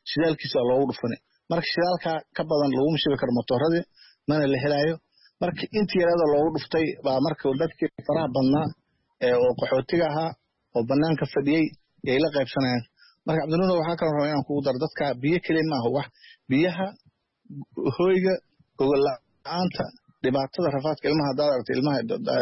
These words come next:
iyo maamooyinka waayeelada haddaad aragto, caloosha ku xanuunaysa.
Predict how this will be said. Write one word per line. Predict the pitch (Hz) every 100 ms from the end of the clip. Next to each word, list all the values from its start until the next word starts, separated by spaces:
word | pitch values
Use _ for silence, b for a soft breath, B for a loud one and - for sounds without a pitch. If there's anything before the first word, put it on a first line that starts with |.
| 123
iyo | 123 127
maamooyinka | 120 127 139 160 135 - 113 110 - - b - -
waayeelada | 127 143 160 156
haddaad | 131 147
aragto, | 139 113 - 107 - B B
caloosha | - 143 151 135
ku | -
xanuunaysa. | 131 127 117 -